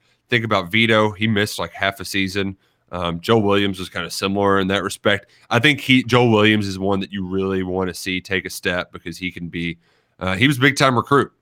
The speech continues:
Yeah, and he, he's put some good tape out there. You really wanna see him take a step. Um, and then on the line, like, K-, Kentucky's line's still pretty proven for the most part, and you're bringing in that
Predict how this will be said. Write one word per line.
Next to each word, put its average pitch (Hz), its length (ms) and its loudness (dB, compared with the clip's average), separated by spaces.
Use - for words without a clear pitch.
Yeah, 90 240 -4
and 90 120 -4
he, 107 280 -6
he's 117 160 -4
put 120 200 -4
some 104 140 -8
good 95 180 -2
tape 101 240 -2
out 82 180 -6
there. 80 160 -10
You 87 200 -6
really 110 320 4
wanna 107 200 4
see 101 280 -2
him 92 340 0
take 113 220 4
a 104 40 -4
step. 95 500 2
Um, 90 560 -2
and 131 120 0
then 180 120 6
on 175 120 2
the 113 80 2
line, 113 340 2
like, 92 220 -6
K-, - 200 -10
Kentucky's 277 520 -8
line's 233 300 -2
still 185 180 -4
pretty 180 300 -6
proven 170 440 -2
for 123 160 -4
the 120 80 2
most 127 280 0
part, 104 200 2
and 104 60 -8
you're 104 80 -4
bringing 104 260 -2
in 101 140 -2
that 95 200 -2